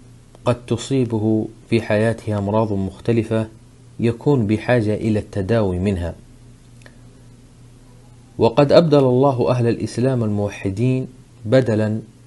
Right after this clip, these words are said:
عن التمائم والتعاويذ الشركية، كما أخذنا في الدروس السابقة بدائل شرعية لدفع البلاء قبل وقوعه أو رفعه بعد الوقوع، وذلك بمشروعية الرقية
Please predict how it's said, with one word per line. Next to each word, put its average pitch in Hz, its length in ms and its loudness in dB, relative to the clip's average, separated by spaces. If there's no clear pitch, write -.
عن 117 180 0
التمائم 107 840 -4
والتعاويذ 101 800 -2
الشركية، 101 640 -2
كما 101 380 -4
أخذنا 107 340 -4
في 95 100 -12
الدروس 98 440 -2
السابقة 113 680 -2
بدائل 117 480 2
شرعية 107 560 0
لدفع 101 400 -2
البلاء 104 580 0
قبل 117 340 -2
وقوعه 117 760 0
أو 120 300 2
رفعه 147 600 0
بعد 123 260 0
الوقوع، 95 420 -2
وذلك 151 520 6
بمشروعية 127 880 0
الرقية 120 520 -2